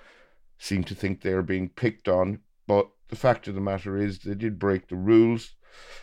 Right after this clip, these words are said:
A lot of it is down to interest payments they were paying for their new stadium at, on the docks there in Merseyside. And they, by all accounts, cooperated fully with the investigation,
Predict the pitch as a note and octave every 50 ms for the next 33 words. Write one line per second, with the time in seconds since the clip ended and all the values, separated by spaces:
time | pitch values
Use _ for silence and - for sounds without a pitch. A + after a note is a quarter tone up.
0 | - - - - - - - - - G#2+ A2 A#2 A#2 A2 - A#2 A2 A2 G2+ G#2+
1 | F#2+ F#2+ - - A2+ A2 A2 G#2+ G#2+ G#2 - - - G#2+ G#2 G#2 G2+ G2+ G2 -
2 | _ _ _ - - _ _ _ _ _ _ - A2 B2 A2 G2+ G2 G#2 G#2 G2
3 | - - A#2+ A2+ A2+ A2+ A2+ A2+ A2+ G#2+ G2+ - - - G#2 G2+ G2 G2+ G2 -
4 | A#2+ G#2+ G#2+ G#2 G#2 G#2 G#2 G#2 G2+ - - - - - - G2+ F#2+ F2+ F#2+ F#2+
5 | G2 G2+ G2+ G2 - - - G#2 G2+ G2+ G2+ G2+ G#2 G#2 G2+ G2+ F#2+ - - _
6 | _ - - - _ _ - - - - E2+ F2 F2 F2+ F2+ - - G2+ G2+ F#2+
7 | - - - - - - - - - F#2+ F#2 F#2 F#2+ F#2+ G2 G2 G2 G2 G2 F#2+
8 | G2 F#2+ - - G#2 G2 G2 G2+ G2 - _ - - - - - - - - -
9 | _ _ _ _ - - A2 A#2 A#2+ A#2+ A#2+ A#2 A#2 A#2 A#2 A#2 A#2 A2+ G#2+ -
10 | - - - _ _ _ _ _ _ - B2 A#2 A#2 A2+ A2+ A2 A2 - - _
11 | - - - _ - - A#2+ A#2+ A#2+ A#2 A2+ A2 G#2+ - - A2 G#2+ G#2+ G#2+ G2+
12 | - - - - - - - - - G#2+ G#2+ G#2+ G#2 - A2+ A2 A2 G#2 G#2 F#2
13 | G2+ F#2 - - - C3 B2 A2 G2 F#2+ G2 F#2+ - G2+ G#2 G2 F#2+ G2 G2+ F#2+
14 | - - - E2 G2+ G2 F#2+ G2+ - - G#2+ G#2 G#2 G#2